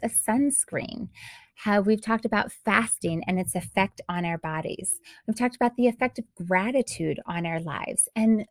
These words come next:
so much more. We have twenty-five amazing episodes for you to go back through and listen to. It's a great way to fill your arsenal for healthy living. So I encourage you to go back and check out those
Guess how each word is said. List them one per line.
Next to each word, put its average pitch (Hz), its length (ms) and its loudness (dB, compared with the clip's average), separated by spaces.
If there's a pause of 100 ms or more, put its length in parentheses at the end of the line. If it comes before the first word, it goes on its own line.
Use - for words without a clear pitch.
so 226 760 2
much 175 480 -4
more. 156 320 -4 (320)
We 226 80 8
have 220 220 4
twenty-five 269 720 0
amazing 180 500 0
episodes 175 480 -2
for 180 120 -2
you 185 220 2
to 180 140 -4
go 185 220 2
back 180 480 -8
through 190 320 0
and 175 200 -4
listen 165 320 -2 (140)
to. - 160 -2 (380)
It's 202 140 0
a 214 40 4
great 214 480 0
way 175 200 2
to 170 140 -6
fill 175 220 -2
your 175 240 -2
arsenal 170 480 -4
for 175 200 -4
healthy 165 500 -2
living. 165 460 -6 (280)
So - 200 4
I 208 80 6
encourage 226 500 2
you 180 80 2
to 170 120 -4
go 170 140 0
back 160 400 -4
and 175 240 -2
check - 240 -2
out 180 200 -4
those 165 200 -4